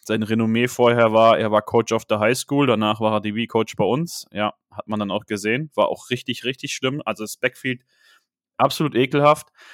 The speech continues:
Und jetzt sind beide weg. Und wie du sagst, Ron Rivera wird jetzt die Defense callen. Hat so ein bisschen Überraschungsfaktor, weil der hat genauso lange keine Defense gecallt, wie ich hier nicht im Podcast war. Das kommt ziemlich genau hin. <laughs> Und, ähm,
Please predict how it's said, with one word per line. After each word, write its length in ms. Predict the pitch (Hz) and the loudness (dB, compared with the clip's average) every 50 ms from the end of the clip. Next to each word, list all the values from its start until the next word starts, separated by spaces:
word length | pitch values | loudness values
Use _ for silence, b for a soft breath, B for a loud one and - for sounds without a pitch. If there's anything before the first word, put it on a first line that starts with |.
| B B B B B B B B _ _ | B B B B B B B B _ _
Und 260 | _ - - 135 135 | _ -2 0 0 2
jetzt 140 | 135 156 - | 0 -2 -2
sind 120 | - 175 160 | -2 2 4
beide 220 | 160 151 151 147 | 6 6 6 8
weg. 220 | 151 196 208 - | 6 4 4 4
Und 100 | 156 139 | -2 -2
wie 60 | 139 135 | 0 -2
du 80 | 139 | 0
sagst, 320 | 127 143 160 160 143 - - | 2 6 6 4 4 2 -2
Ron 80 | 120 | -2
Rivera 380 | 123 123 120 113 120 127 131 127 | 0 0 0 2 4 4 4 4
wird 100 | 127 123 | 4 2
jetzt 200 | 135 127 - - | -2 -4 -4 -8
die 60 | 110 | -6
Defense 380 | 104 117 127 - 156 156 - - | -6 -4 -4 -2 -4 -6 -6 -2
callen. 380 | - 151 147 151 160 175 165 | 2 4 4 6 4 2 -4
Hat 280 | - - - - 117 - | -8 -12 -10 -10 -8 -4
so 60 | - | -4
ein 60 | 117 | -4
bisschen 220 | 113 - - - - | -4 -6 -8 -10 -4
Überraschungsfaktor, 1000 | 113 113 104 101 110 117 - 143 143 135 - - 151 147 - - 156 147 143 123 | 0 0 2 2 0 0 0 -4 -6 -8 0 0 0 0 0 0 4 4 4 6
weil 300 | 110 104 104 107 107 107 | 6 4 4 4 2 2
der 100 | 104 110 | 2 0
hat 120 | 110 - | 0 0
genauso 280 | - 110 110 113 117 113 | -2 -2 0 0 0 0
lange 220 | 110 113 117 117 | 0 0 0 0
keine 220 | 110 - 113 110 101 | -2 -2 -4 -4 -2
Defense 400 | 104 117 120 - 139 135 139 - | -4 -6 -4 -4 -4 -4 -4 -8
gecallt, 380 | - - - 131 127 127 127 | -12 -4 2 2 2 2 2
wie 80 | - 117 | -2 -2
ich 100 | 110 - | -2 0
hier 100 | - 117 | -2 -2
nicht 140 | 113 110 - | -2 -2 -4
im 80 | 110 | -2
Podcast 460 | - 143 139 - - 165 160 - - - | -2 -2 -2 0 0 0 0 0 2 4
war. 300 | 151 156 180 226 - _ _ _ _ _ | 6 6 6 4 0 _ _ _ _ _
Das 180 | - 101 - - | -8 -8 -8 -8
kommt 200 | - - 110 - | -10 -10 -10 -8
ziemlich 280 | - 120 120 117 - - | -6 -4 -4 -4 -4 -4
genau 260 | 110 120 127 110 117 | -2 0 2 2 2
hin. 260 | 131 143 185 208 - B B B B 165 - - 160 - - | 2 0 0 -2 -4 B B B B -8 0 0 -2 -2 -2
<laughs> 480 | - 185 - - - - - - - _ | -10 -12 -12 -14 -14 -14 -16 -18 -14 _
Und, 320 | - 117 113 117 113 - | 0 0 0 0 -2 -2
ähm, 340 | - 104 107 110 107 107 101 | 0 2 2 2 2 0 -6